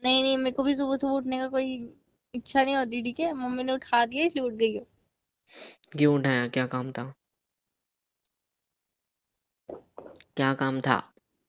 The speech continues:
Speaker 1: कोई काम नहीं था।
Speaker 2: फिर क्यों उठाया भाई फालतू में?
Speaker 1: वही तो समझ नहीं आता ना।
Speaker 2: <laughs> नहीं, उनका भी सही है, दिन भर सोती रहती हो, घोर, घोर, घोर, घोर करती रहती है, उठ, उठ।
Speaker 1: हाँ?
Speaker 2: मतलब घोरती रहती है दिन भर, उठ,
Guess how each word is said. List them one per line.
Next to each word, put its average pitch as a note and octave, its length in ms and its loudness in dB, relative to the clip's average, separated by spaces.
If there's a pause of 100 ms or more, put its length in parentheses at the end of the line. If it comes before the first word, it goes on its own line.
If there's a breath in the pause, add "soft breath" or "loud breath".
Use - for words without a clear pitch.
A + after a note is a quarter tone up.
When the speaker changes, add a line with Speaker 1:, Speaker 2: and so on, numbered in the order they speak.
(440)
Speaker 1:
कोई C4 160 2
काम B3 200 4
नहीं D4 200 2
था। G#3+ 260 -2 (320)
Speaker 2:
फिर C#3 280 0
क्यों D3+ 160 2
उठाया C3 260 -4
भाई B2 120 0
फालतू B2+ 380 -2
में? D3 200 -8 (1500)
Speaker 1:
वही C4+ 240 2
तो E4+ 180 -2
समझ C4+ 280 0 (100)
नहीं D4+ 120 2
आता B3 260 -4
ना। C#4+ 200 -10 (260)
Speaker 2:
<laughs> - 400 -16 (760 loud breath)
नहीं, C#3 220 2
उनका C#3 280 0
भी D#3 120 2
सही C#3+ 240 2
है, B2+ 200 2
दिन C#3 260 2
भर C#3 140 4
सोती C3+ 260 2
रहती C#3 280 2
हो, D#3+ 80 8
घोर, C3+ 240 4
घोर, C3 240 2
घोर, B2 200 0
घोर B2 200 0
करती C3 340 -4
रहती B2+ 300 -2
है, D3+ 60 0
उठ, F3+ 300 4 (460 loud breath)
उठ। A#3+ 200 12
Speaker 1:
हाँ? E4+ 60 6 (960 soft breath)
Speaker 2:
मतलब C3 200 2
घोरती C#3 360 2
रहती D#3+ 260 0
है D3 60 2
दिन F3+ 200 0
भर, F#3+ 120 2
उठ, A3 240 10